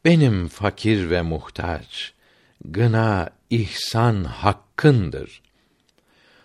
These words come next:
Adem benim sermayem, vücut, hayat hakkındır.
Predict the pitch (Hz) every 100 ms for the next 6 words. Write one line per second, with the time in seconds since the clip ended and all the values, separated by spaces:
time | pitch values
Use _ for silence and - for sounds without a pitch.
0 | _ - 127 127 139 143 120 - _ _
1 | _ _ - 131 135 127 92 78 - 80
2 | 73 71 69 67 71 64 62 - _ _
3 | _ _ _ - - 113 104 113 120 107
4 | _ - _ - 110 104 113 - _ _
5 | _ _ _ - 107 - - 135 123 85
6 | 52 - -